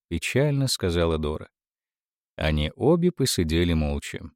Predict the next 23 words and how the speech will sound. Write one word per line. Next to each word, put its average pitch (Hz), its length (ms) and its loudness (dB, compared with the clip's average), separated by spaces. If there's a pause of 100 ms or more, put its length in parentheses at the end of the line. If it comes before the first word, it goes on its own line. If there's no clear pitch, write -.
(480)
"А 120 280 6
куда 190 300 4
вы 180 240 8
уезжаете, 90 680 4
Таиса?" 151 560 0 (300)
спросила 98 640 2
Дора 90 400 2
рассеянно. 92 680 0 (840)
"Я 120 180 4
еду 143 280 4
к - 60 -2
моей 131 240 6
приятельнице, 80 1080 0
она 113 240 2
очень 120 240 0
больна". 107 440 0 (380)
Это 107 160 0
очень 139 260 2
грустная 127 440 0
история. - 480 -6 (580)
Она 127 220 6
больна, 120 520 4 (400)
одинока, 90 640 2